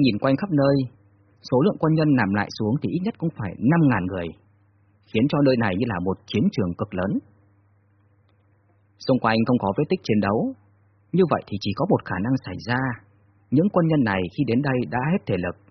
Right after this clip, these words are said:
không thể chịu nổi được nữa. Mấy tên lính trinh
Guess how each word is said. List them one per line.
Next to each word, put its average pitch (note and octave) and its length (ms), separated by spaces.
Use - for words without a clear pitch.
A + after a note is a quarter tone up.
không C3 200
thể - 60
chịu G#2 200
nổi F#2+ 200
được F2+ 160
nữa. C#3+ 160
Mấy G#2 180
tên C3+ 140
lính A2+ 160
trinh C3+ 160